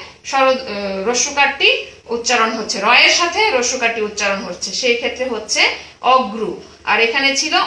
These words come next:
অগুরু, তাহলে মাঝখানে যে স্বরধ্বনি রস্য উ ছিল সেটি লুপ্ত হয়ে অগ্রু শব্দটি হয়ে গেল। ঠিক সেভাবে হতে পারে সুবর্ণ, স্বর্ণ, বসতি,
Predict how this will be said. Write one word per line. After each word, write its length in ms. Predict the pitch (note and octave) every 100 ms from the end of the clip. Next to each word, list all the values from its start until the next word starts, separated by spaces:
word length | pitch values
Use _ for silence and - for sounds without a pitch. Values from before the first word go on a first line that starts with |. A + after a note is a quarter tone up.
| -
অগুরু, 800 | B3 C4+ C4+ A#3 C4 G#3 F3 - -
তাহলে 460 | A#3 C4+ C#4+ A4
মাঝখানে 680 | B3 A3+ - D#4+ D#4+ A4 B4
যে 140 | G#3+
স্বরধ্বনি 480 | A3+ B3 A#3 A3+ B3
রস্য 280 | A3 G#3 - C#4+
উ 100 | D#4+
ছিল 200 | E4+ E4+ F4 B4 - -
সেটি 320 | - A#3+ A#3 F#4 - -
লুপ্ত 280 | A#3+ A#3 A#3
হয়ে 300 | A#3 A#3 - - - -
অগ্রু 360 | A#3 B3+ B3 F4
শব্দটি 500 | E4 A3 G3+ - D#4+ - - -
হয়ে 180 | A3+ F3+
গেল। 180 | D#3 C3+ - _ _ - - G#4+ -
ঠিক 180 | F#4+ G4+
সেভাবে 400 | - D4+ E4 E4
হতে 240 | D#4+ D#4 D#4
পারে 340 | C#4+ A#3+ - - - -
সুবর্ণ, 640 | - D#4+ C#4+ C#4+ C4+ B3 A#3 - - - -
স্বর্ণ, 440 | - B3 A3 G3+ F3 - - - - - _ -
বসতি, 580 | G3 A#3 C4 F4 - C#4